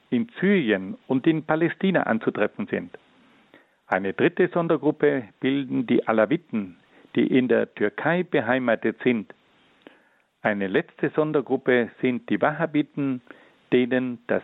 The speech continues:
saudi-arabische Königshaus angehört, welches für den Schutz der heiligen Stätten von Mekka und Medina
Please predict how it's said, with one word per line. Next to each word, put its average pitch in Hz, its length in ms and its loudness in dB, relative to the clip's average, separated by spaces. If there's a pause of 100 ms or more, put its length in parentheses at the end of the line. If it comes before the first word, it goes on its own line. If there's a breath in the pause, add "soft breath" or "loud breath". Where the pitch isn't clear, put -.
(140)
saudi-arabische 127 1200 0
Königshaus 110 720 0 (120)
angehört, 113 680 2 (720 soft breath)
welches 139 440 0
für 143 140 2
den 127 200 2
Schutz - 280 0 (440)
der 101 180 -2
heiligen 113 420 0
Stätten 151 640 -2 (280 loud breath)
von 95 240 -4
Mekka 135 540 0 (440 soft breath)
und 151 240 -2
Medina 107 580 0